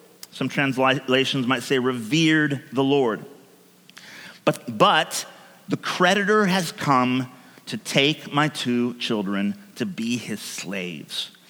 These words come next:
That's serious debt. And she said, "Your servant has nothing in the house." Sorry, skip the line. And Elisha said to her, "What shall I do for you? Tell me." It's rhetorical. "Tell me,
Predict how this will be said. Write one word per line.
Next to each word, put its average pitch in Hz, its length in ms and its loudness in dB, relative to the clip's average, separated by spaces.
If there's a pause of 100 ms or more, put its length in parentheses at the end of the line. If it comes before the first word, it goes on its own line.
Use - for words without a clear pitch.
(380)
That's - 460 -2 (100)
serious 92 460 -6
debt. - 300 -10 (1200)
And 151 120 2
she 214 120 4
said, 175 400 4 (480)
"Your 165 120 4
servant 240 300 4
has 165 140 4
nothing 175 720 4 (180)
in 165 140 6
the 196 60 4
house." 139 640 0 (520)
Sorry, 127 260 2 (500)
skip - 280 -12
the - 100 -8
line. 110 240 0 (300)
And 139 100 4
Elisha 190 400 4
said 185 280 2
to 165 80 4
her, 143 340 0 (800)
"What 220 100 2
shall 233 180 2
I 220 140 6
do 139 180 0
for 113 220 -2
you? 76 220 -4 (1080)
Tell 165 180 4
me." 107 140 -4 (460)
It's - 100 -20
rhetorical. 120 460 -2
"Tell 214 260 4
me, 123 180 -2